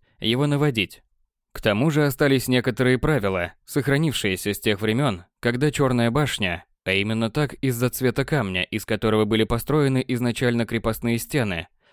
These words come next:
называли вначале ее, а потом и весь город, была исключительно военным сооружением. Тогда вопросам гигиены уделяли серьезное внимание, потому что эпидемия в осажденной крепости может оказаться страшнее вражеских стрел.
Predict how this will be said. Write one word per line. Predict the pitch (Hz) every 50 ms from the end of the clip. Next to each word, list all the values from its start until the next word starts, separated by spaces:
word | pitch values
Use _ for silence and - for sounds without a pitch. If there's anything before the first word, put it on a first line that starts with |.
| _ _ -
называли | 90 104 107 104 123 135 151 175 165 156
вначале | 135 135 131 123 - 147 139 135 139
ее, | 139 147 147 120 107 98 87 82 - - _ _ _ _ _ _ -
а | 113 92 90
потом | - 98 92 - 120 127 131
и | - - 123 120
весь | 113 120 120 117
город, | 127 147 143 110 95 85 - - _ _ _ _ _ _ _ _ _
была | - 92 104 127 156 170 170
исключительно | 170 - - 147 143 131 - 156 139 - 139 143 135 120
военным | 120 113 110 113 113 117 120 117
сооружением. | 110 - 131 127 143 143 139 135 107 98 92 85 82 82 - - _ _ _ _ _ _ _ _ -
Тогда | 107 98 98 95 98 98
вопросам | 95 98 95 135 135 135 127 - 127 120 110
гигиены | 117 113 110 113 113 131 160 160 127 107 98 92
уделяли | 95 95 90 98 101 120 135 143 135
серьезное | - - 131 120 113 113 113 110 123 123 120
внимание, | 117 139 151 156 139 113 101 92 85 87 87 - _ _ _ _
потому | - 147 - 156 151 147 127
что | - 147 135
эпидемия | 127 - 127 120 113 147 156 131 110 95 92 90
в | 87
осажденной | 98 95 - 110 107 104 107 110 101 98 98 98
крепости | - 143 147 147 - 110 101 - - - 98 87 87 - _ _
может | 127 143 156 143 151 127 139
оказаться | 123 - 123 110 120 123 117 - 131
страшнее | 113 - 135 127 120 - 151 156 143 110 95
вражеских | 90 95 95 95 101 107 - - 120 110 -
стрел. | - - 113 92 85 80 -